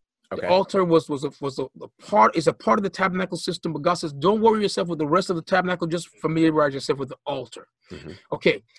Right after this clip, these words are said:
Speaker 1: So the Bible says in the book of Genesis that when Noah came off the ark, that he built, the first thing he did was build an altar unto God.
Speaker 2: Mm-hmm.
Speaker 1: But, but I, as I was getting ready to study this, I went back and got my old notes from maybe ten years ago, and I, and I said this in my notes. I said,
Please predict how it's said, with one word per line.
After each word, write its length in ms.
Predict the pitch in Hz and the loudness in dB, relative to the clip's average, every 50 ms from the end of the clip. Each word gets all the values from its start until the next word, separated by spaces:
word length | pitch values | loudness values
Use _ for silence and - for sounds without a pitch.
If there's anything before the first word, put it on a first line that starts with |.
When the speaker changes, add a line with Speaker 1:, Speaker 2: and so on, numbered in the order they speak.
| _ - | _ -14
Speaker 1:
So 180 | - - 196 | -6 -2 0
the 80 | 160 165 | 0 0
Bible 360 | 143 135 165 202 233 247 285 | 2 4 4 4 4 2 0
says 260 | - - - 202 - - | 0 0 -2 -2 0 -2
in 80 | 180 | -2
the 60 | 165 | -2
book 160 | 156 175 - 240 | 0 0 0 -2
of 80 | 170 | 0
Genesis 400 | 143 156 143 135 - - 143 139 | 0 0 0 0 -2 -6 -6 -2
that 100 | 139 143 | -2 0
when 340 | 135 143 139 143 143 151 - - | 0 0 -2 -2 -4 -6 -6 -6
Noah 560 | 156 147 147 156 202 240 - 170 131 131 156 - _ _ _ - | -4 -2 0 4 4 4 4 4 2 2 0 -4 _ _ _ -2
came 260 | - 185 170 170 - - - | 2 2 2 2 0 -4 -4
off 260 | 165 185 208 - - - | -2 -2 -2 -4 -4 -6
the 120 | 254 - - | -6 -6 -2
ark, 300 | - 143 139 135 151 _ - - _ _ _ _ _ _ _ _ _ _ | 0 0 2 0 -2 _ -8 -20 _ _ _ _ _ _ _ _ _ _
that 240 | - 139 170 160 156 - | 2 4 4 4 4 -2
he 220 | - - 190 175 139 131 - | -6 -4 -2 -2 -2 -4 0
built, 160 | - 190 190 - | 0 0 0 0
the 120 | 165 - _ _ - | -4 -8 _ _ 2
first 180 | - 247 - | 2 2 2
thing 120 | - 262 240 | 2 0 0
he 100 | 233 208 | 0 0
did 180 | 165 160 190 | 0 -2 -2
was 120 | 165 156 131 | -2 -2 -2
build 240 | 131 151 165 156 151 | 2 4 4 4 4
an 60 | 143 - | 0 -2
altar 240 | 143 143 131 143 | -4 -6 -6 -6
unto 180 | 139 135 131 143 | -8 -6 -6 -4
God. 320 | 147 175 240 214 147 - - _ _ _ _ - - | 2 4 4 4 2 -2 -8 _ _ _ _ -20 -12
Speaker 2:
Mm-hmm. 40 | - | -4
Speaker 1:
But, 160 | - 196 202 175 170 156 175 - 185 | 0 0 0 0 -2 -8 -8 -4 0
but 120 | 175 196 - | 0 0 2
I, 140 | 247 285 - - - - - _ - | 2 0 0 -2 -6 -20 -12 _ -2
as 120 | 185 190 | -2 0
I 140 | 214 214 214 | 2 0 2
was 140 | 202 196 175 | 0 0 0
getting 200 | 170 247 294 311 | 0 0 0 0
ready 120 | 311 254 | 0 0
to 60 | 202 | 0
study 280 | - - - 220 208 190 | 0 0 2 2 2 2
this, 220 | 151 135 147 151 - | 2 0 -2 -2 2
I 60 | - | 4
went 180 | 165 190 214 214 | 4 4 4 2
back 140 | 208 214 - | 0 -2 -2
and 80 | 180 | 0
got 140 | 165 190 180 | 0 0 -2
my 120 | 165 156 - _ | -2 -6 -8 _
old 220 | - 185 202 233 214 | 0 2 4 4 4
notes 240 | 185 170 165 165 | 2 2 0 0
from 140 | - 165 156 | -2 -2 -2
maybe 160 | 156 151 151 | -2 -2 -4
ten 200 | - - 170 160 | -4 -2 -2 0
years 220 | 160 156 151 139 131 | 0 0 0 0 -2
ago, 320 | 139 131 131 139 175 - _ - - - - - | -2 0 0 0 0 -2 _ -20 -20 -18 -8 -4
and 100 | - 247 | -2 -2
I, 40 | - - | -2 -2
and 80 | 220 226 | 0 0
I 60 | 226 | 0
said 400 | 202 - - - 277 262 208 170 | 0 0 2 4 4 4 4 2
this 180 | 151 127 - - | -2 -2 -2 0
in 120 | 170 185 | 0 2
my 100 | 185 180 | 2 2
notes. 220 | 180 180 185 185 - | 2 2 2 0 -2
I 60 | 160 | -4
said, 320 | - - 165 160 165 190 | -2 2 4 4 2 2